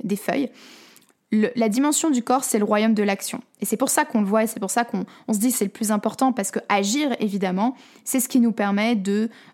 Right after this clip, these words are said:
euh, d'avancer, de grandir, c'est ce qui permet à l'humanité, euh, de, de, de, de, de croître et de continuer à se développer et à vivre.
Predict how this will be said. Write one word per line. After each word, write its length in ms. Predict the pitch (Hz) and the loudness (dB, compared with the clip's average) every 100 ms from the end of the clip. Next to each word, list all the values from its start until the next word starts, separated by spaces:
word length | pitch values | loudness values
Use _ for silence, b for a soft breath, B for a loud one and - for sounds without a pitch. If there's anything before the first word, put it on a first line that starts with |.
| - | -4
euh, 180 | 196 - | -4 -4
d'avancer, 760 | - 185 202 208 208 - 202 208 | -2 2 2 2 0 0 0 0
de 180 | 185 240 | 0 0
grandir, 580 | 214 214 208 185 196 214 | 2 2 0 0 -2 -2
c'est 120 | - | -6
ce 60 | |
qui 100 | - | -8
permet 320 | 202 196 196 202 | -4 -2 0 0
à 120 | 185 | 0
l'humanité, 640 | 196 208 196 185 214 214 | 2 2 0 -2 -2 0
euh, 140 | 202 170 | -2 -4
de, 200 | 180 - | -8 -10
de, 340 | - 190 - - | -10 -10 -10 -10
de, 160 | - - | -12 -10
de, 260 | 202 190 B B B B 214 | -8 -8 B B B B -6
de 80 | |
croître 680 | 208 262 262 220 254 - - - | -4 -4 2 2 2 -2 -8 -6
et 80 | 196 | -4
de 80 | 185 | -2
continuer 460 | 254 247 254 240 | 0 2 4 4
à 60 | 226 | 2
se 140 | - | 0
développer 520 | 185 185 180 180 208 | -2 -2 -2 -2 0
et 80 | 196 | 0
à 60 | 180 | -2
vivre. 340 | 185 285 196 | -2 -2 -2